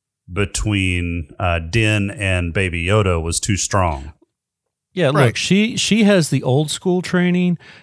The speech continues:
Speaker 2: Luke, Luke force, uh, focuses on the new school training, which is, you know, when your dude starts turning evil, you try to kill him.
Speaker 3: You try to kill him, right.
Speaker 2: Yeah.
Speaker 3: Yeah, makes total sense.
Speaker 2: Yeah.
Speaker 3: The, Star Wars is so all over the place in the last decade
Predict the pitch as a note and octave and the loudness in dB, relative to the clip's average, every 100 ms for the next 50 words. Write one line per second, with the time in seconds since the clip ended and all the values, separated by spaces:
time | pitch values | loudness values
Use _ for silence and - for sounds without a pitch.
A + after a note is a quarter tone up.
0 | _ B2 C3 G3+ - - _ D#3 C#3+ F3 | _ -4 -2 -2 -4 -18 _ -8 -2 -2
1 | F3+ - - D#3+ D#3+ D3 D3 C#3+ B2+ A#2+ | -2 -8 -8 -2 0 0 -2 2 4 4
2 | A2+ - C#3+ C3+ B2 A#2+ A#2 G#2 F#2+ G#2 | 2 2 0 0 -2 2 2 2 2 2
3 | C3+ - D#3 D3+ C#3+ D#3 D3+ D3+ C3+ A2 | 0 -2 -2 -2 -2 0 2 2 2 0
4 | - A#2+ G#2+ G2 A2 G#2+ G#2 G#2+ G2+ F#2+ | 0 2 2 2 2 2 2 2 2 2
5 | A2+ B2+ A#2+ A#2+ C3 - B2 G#2+ G2 G#2+ | 2 2 2 0 0 0 2 2 4 2
6 | A#2+ C#3 C3 A#2+ G#2+ A#2 F2+ F2 F2+ D3 | 2 0 -2 -2 -2 0 -2 -2 -4 2
7 | F3+ D3 - E3 A2+ C#3 D3+ - _ _ | 4 4 2 2 2 2 2 0 _ _
8 | _ - A#3 D#3+ A#2 - - E3+ E3+ - | _ -8 0 2 2 -4 -4 0 0 -2
9 | - G#3 F3 - G3 C#3 - _ _ - | 0 2 2 0 0 0 -4 _ _ -8
10 | F#4+ E4+ E3+ A3 - - - F#3+ C#4+ F4+ | -4 -2 -2 -2 -4 -4 -2 2 4 4
11 | D#4+ C4+ G3 E3+ - A3+ G#3+ F#3 A#3 G#3+ | 4 2 2 -2 2 2 2 2 2 2
12 | G3+ G#3+ - G#3+ G#3+ G#3+ - - F#3+ F#3 | 0 0 -2 0 0 -2 -6 -2 0 2
13 | E3+ E3 E3 C#3 D3+ D#3 F3+ F3+ F3+ | 2 2 0 0 2 2 2 2 0